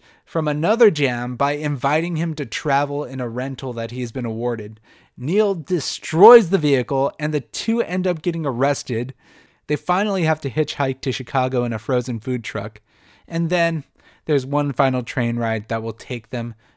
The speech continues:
to Chicago to reunite with the Page family. <laughs> Man, that is a lot. There's actually a map you can check out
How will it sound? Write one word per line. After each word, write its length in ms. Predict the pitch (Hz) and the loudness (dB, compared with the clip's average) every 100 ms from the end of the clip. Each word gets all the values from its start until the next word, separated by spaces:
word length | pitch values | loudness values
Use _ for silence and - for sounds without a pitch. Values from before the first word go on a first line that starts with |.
| _ - | _ -12
to 180 | - | -6
Chicago 720 | 113 127 - 117 113 117 117 113 - | -6 -6 -4 -2 -2 -2 -4 -6 -10
to 120 | 123 | -4
reunite 500 | 117 113 107 107 104 | -2 0 -2 -4 -6
with 100 | 107 | -10
the 60 | |
Page 340 | - 110 101 - | -10 -10 -10 -10
family. 460 | 101 98 107 104 - _ _ _ _ - - - _ - | -10 -10 -10 -12 -16 _ _ _ _ -20 -20 -20 _ -4
<laughs> 60 | 240 - - 185 - _ - - _ - - _ _ _ _ - 196 214 220 214 196 190 - _ _ - | -4 -4 -8 -8 -8 _ -14 -14 _ -18 -18 _ _ _ _ -20 -16 -14 -12 -14 -14 -18 -20 _ _ -6
Man, 460 | 160 165 135 113 98 - - | 2 6 6 6 -2 -12 0
that 200 | 165 190 | 4 4
is 120 | 147 | 4
a 60 | 117 | 0
lot. 460 | 110 139 127 110 117 - _ - - | 0 2 2 2 -8 -16 _ -20 2
There's 180 | 185 175 | 2 6
actually 680 | 180 196 - 214 214 202 - | 4 4 2 4 4 4 0
a 160 | 156 143 | -2 0
map 460 | 120 120 143 165 - _ - | 0 0 0 -4 -8 _ -8
you 160 | 139 | -6
can 140 | 143 127 | -4 -4
check 300 | - 139 143 | -2 0 2
out 280 | 135 139 | 4 2